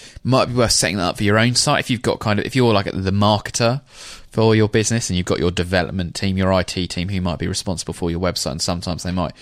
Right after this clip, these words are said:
surprise you with changes you didn't know about. Um, that can be a great way of doing that to see what those changes. Berrien was suggesting using it to look at your competitors and see how frequently they're changing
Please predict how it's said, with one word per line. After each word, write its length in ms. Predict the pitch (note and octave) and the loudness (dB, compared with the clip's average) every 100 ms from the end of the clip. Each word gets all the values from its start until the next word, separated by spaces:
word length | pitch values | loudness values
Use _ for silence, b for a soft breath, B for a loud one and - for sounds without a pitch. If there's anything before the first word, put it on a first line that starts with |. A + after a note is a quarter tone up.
| B B | B B
surprise 800 | - - - - C3 B2+ G2+ - | -4 -2 -2 0 4 4 2 -2
you 160 | D#2+ D#2 | -6 -6
with 200 | E2 - | -8 -6
changes 480 | - A2 F2+ F2 F2+ | -4 -2 -4 -6 -4
you 80 | F2+ | -4
didn't 240 | F#2+ C2+ | -6 -6
know 220 | F2+ D#2+ | -4 -4
about. 340 | C2 C#2 - B B B B | -4 -8 -10 B B B B
Um, 160 | - G2 | 0 2
that 160 | G2+ D#2+ | 2 0
can 100 | G2+ | 0
be 100 | F#2+ | 0
a 40 | |
great 240 | G2+ F#2+ | 2 0
way 140 | E2+ F2 | 2 0
of 100 | F2 | 0
doing 220 | F#2+ D#2+ | 0 0
that 140 | D#2 | -4
to 80 | - | -6
see 180 | - F#2 | -6 -4
what 80 | D#2 | -4
those 160 | C#2+ - | -6 -8
changes. 440 | - D2 - - | -8 -6 -6 -4
Berrien 360 | - D3 D#3 G2 | 2 4 4 4
was 120 | F2+ | 0
suggesting 440 | F#2 F#2+ - F#2+ | 0 -2 -2 -2
using 240 | F#2+ F#2 F#2 | 0 -2 -4
it 120 | - | -2
to 200 | F2+ F2 B B B | -2 -2 B B B
look 200 | G2+ - | -2 -2
at 80 | |
your 160 | - F#2 | -2 -2
competitors 540 | F2+ F#2 F2+ - F#2+ | -2 -4 -4 -4 -8
and 100 | F#2 | -6
see 140 | - F#2 | -4 -4
how 120 | F#2 | -4
frequently 460 | - F#2+ - A#1+ F2 | -4 -6 -6 -8 -4
they're 160 | D#2+ | -4
changing 640 | - G2 F2+ F2+ D#2 D2+ | -4 -4 -4 -6 -8 -8